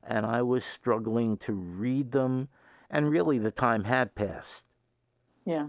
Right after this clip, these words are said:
Speaker 1: You know, it was, it was over, and, and I said, "So why don't we just, like, you know, you guys have a good life, <laughs>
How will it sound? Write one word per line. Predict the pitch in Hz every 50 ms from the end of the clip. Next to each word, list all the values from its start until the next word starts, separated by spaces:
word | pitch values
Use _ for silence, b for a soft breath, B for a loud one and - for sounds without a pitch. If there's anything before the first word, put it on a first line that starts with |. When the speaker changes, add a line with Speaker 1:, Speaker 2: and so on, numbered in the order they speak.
| 151
Speaker 1:
You | - 110
know, | 104 101 98 98 104 - -
it | 95 101
was, | 98 101 98 92 - - - - -
it | - - - 87
was | 90 92 85
over, | 110 120 127 139 131 123 107 92 92 98 104
and, | 101 95 101 104
and | 101 - - 98 110 117
I | 113
said, | 110 - - 123 123
"So | - - 160 160
why | 196 220 208 196
don't | 190 185 175
we | 165 151
just, | - - 135 - - - - -
like, | - 110 - _ _ _ _ _ _ b b b b b b b b b b b b b b b b b b b b b -
you | - 151
know, | 139 139
you | 139 143 - 147
guys | 151 143 143 139 -
have | 139 127 117
a | 120
good | 110 117 110
life, | 101 98 90 85 80 78 - - - _ _ _
<laughs> | - -